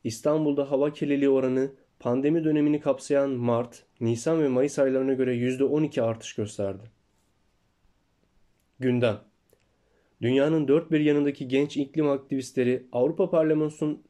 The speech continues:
Parlamentosu'nda onaylanan ortak tarım politikasına karşı bir imza kampanyası başlattı.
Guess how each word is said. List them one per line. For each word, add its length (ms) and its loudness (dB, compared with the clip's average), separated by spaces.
Parlamentosu'nda 760 0
onaylanan 540 0
ortak 380 0
tarım 240 0
politikasına 640 0
karşı 360 -2
bir 80 -2
imza 380 0
kampanyası 580 -2
başlattı. 580 -4